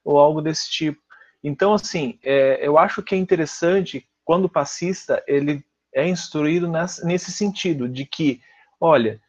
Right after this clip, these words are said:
é, se você não tá bem, se você não teve um bom dia, né, se isso tem afetado a você e você tá sentindo isso, fala pra gente,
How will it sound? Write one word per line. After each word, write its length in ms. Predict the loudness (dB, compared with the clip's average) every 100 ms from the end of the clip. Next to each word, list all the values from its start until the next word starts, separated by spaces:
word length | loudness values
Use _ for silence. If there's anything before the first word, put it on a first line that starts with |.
| _ 0
é, 200 | 2 2
se 180 | 0
você 220 | -4 -2 0
não 140 | 0
tá 120 | 2
bem, 300 | 2 0 -2
se 100 | -6
você 180 | -6 -4
não 120 | -4
teve 300 | 0 2 2
um 120 | -4
bom 320 | 0 0 0 -6
dia, 560 | -6 -4 -2 -2 -2
né, 220 | -4 -6
se 260 | -6 -8 -2
isso 280 | -4 -4 -2
tem 240 | 0 0
afetado 720 | -2 -2 -4 0 2 4 4
a 40 | 0
você 360 | -2 -4 -6
e 40 | -6
você 240 | -6 -6
tá 140 | -2 -2
sentindo 720 | -2 -10 -10 -8 -4 -2 0
isso, 320 | -2 -4 -14 _ _ _
fala 320 | 0 4 4 4
pra 220 | 2 2
gente, 580 | 0 -2 -4 -6 -10